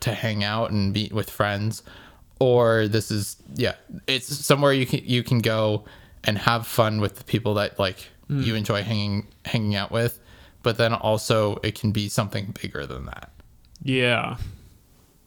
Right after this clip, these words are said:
Speaker 2: Interesting.
Speaker 1: So, yeah, those are the type of stories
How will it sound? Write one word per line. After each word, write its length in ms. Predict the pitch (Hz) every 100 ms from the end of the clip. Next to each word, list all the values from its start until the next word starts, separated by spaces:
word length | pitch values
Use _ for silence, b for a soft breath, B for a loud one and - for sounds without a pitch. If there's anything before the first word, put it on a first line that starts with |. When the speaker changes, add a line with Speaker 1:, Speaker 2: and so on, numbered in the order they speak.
| - _ _ _ _ -
Speaker 2:
Interesting. 640 | 247 - 170 - - 139 - _ _ _ _ _ _
Speaker 1:
So, 360 | - - 92 104 - _ _ - - - - - - - - _ - - - _ - _ _ _ _ _ -
yeah, 140 | 151
those 260 | 120 120 147
are 80 | 147
the 140 | 131
type 320 | - 127 139
of 100 | 120
stories 420 | - - 113 110